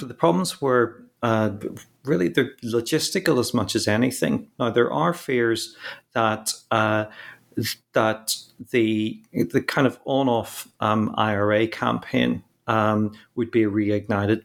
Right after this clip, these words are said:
by the presence of the Americans. So the I R A had had a campaign on mainland Britain at the start of the war, and it had one in, um, Eire, um,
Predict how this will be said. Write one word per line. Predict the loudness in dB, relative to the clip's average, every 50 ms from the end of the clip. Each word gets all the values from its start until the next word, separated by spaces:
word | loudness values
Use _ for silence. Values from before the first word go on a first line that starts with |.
| _ _
by | 0 2 2 2 2
the | 0 -2
presence | -4 -2 0 0 0 0 -2 0 0
of | 0 0 0
the | 0 0
Americans. | 2 2 2 2 0 -2 -2 -4 -6 -4 -2
So | 0 2 2 0 0
the | -2 -2 -2
I | 0 0 0 0
R | 0 0 0
A | 2 2 0 -2
had | -2 -2 -2 -2 -2 -4 _ -14 -14 -14 -14 -6 -2
had | 0 0
a | 0
campaign | -2 -2 0 0 0 0 0 -2 0 0
on | 2 2 2
mainland | 2 2 2 2 2 2 0 0 0 0
Britain | -2 -2 -2 0 -2 -2 -2 -4 -10 -20 -20 -20 -20 -20 -18 _
at | -6 -6 -4
the | -2
start | -4 -2 0 2 2 2
of | 2 0
the | -2
war, | -2 -2 0 2 2 2 2
and | 0
it | -2 -4
had | -2 -2 -2 -2 0
one | 0 2 2 4 2
in, | 2 2 2 0 -2 -6 _ -10 _
um, | -2 0 2 2 2 0 0 0
Eire, | 0 0 2 2 0 -2 -4 -8 _ _ _ -4
um, | 0 0 2 2 2 0 -2